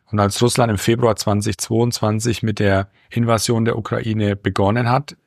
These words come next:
ist diese Lieferung natürlich erstmal zusammengebrochen und niemand hatte dann eine Alternative. Und die Folge war, dass die Kosten explodiert sind und es vor allem auch die Produktion zum Teil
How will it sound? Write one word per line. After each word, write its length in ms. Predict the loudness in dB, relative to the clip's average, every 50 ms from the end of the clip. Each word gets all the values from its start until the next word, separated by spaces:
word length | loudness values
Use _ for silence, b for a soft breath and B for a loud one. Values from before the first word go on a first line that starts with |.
| _ _
ist 300 | -6 -6 -4 -6 -4 -4
diese 240 | -2 0 2 2
Lieferung 720 | 2 2 2 0 0 0 0 2 2 0 0 0 -2 -6 -6 _
natürlich 480 | -6 -6 -4 0 0 0 0 0 -2 -2
erstmal 580 | -4 -4 -4 -4 -4 -2 0 0 0 0 -2 -6 _ _ _ _ _ _
zusammengebrochen 1000 | -4 -2 0 2 2 2 2 2 2 0 0 -2 -2 -4 -4 -6 -6 -8 -8 -8 B B B B B
und 380 | B -2 -2 -2 -4 -8 -14 -12 _ -2
niemand 420 | 0 2 4 4 4 2 2 0
hatte 200 | 0 0 0 0
dann 160 | 0 -2 -2
eine 240 | -2 -2 -2 -2 -2
Alternative. 640 | -2 -2 -2 0 -2 -2 -2 0 0 0 0 0 -2
Und 120 | -2 -2
die 60 | -4
Folge 440 | -4 -2 0 0 2 2 2 0 2
war, 320 | 2 2 2 2 2 0 B B B B B B
dass 160 | B -8 -6
die 160 | -6 -6 -8 _ -4
Kosten 440 | -2 0 0 0 0 -2 -4 -4 -2
explodiert 600 | -4 -4 -6 -4 -2 -2 0 0 0 0 0 0
sind 420 | -2 -2 -2 -2 -2 -4 -8 -12 _ B B B B B B B B B B B -2
und 180 | 0 2 2
es 160 | 2 2 0
vor 320 | -2 -2 -4 -4 -4 -4 -2
allem 300 | 0 2 2 2 2 0
auch 180 | -2 -4 -4
die 120 | -2 -4 -4
Produktion 680 | -2 0 0 0 -2 -2 -2 0 0 2 2 0 0
zum 240 | -2 -4 -4 -4 -6
Teil 520 | -4 -4 -2 0 0 2 2 0 0 -2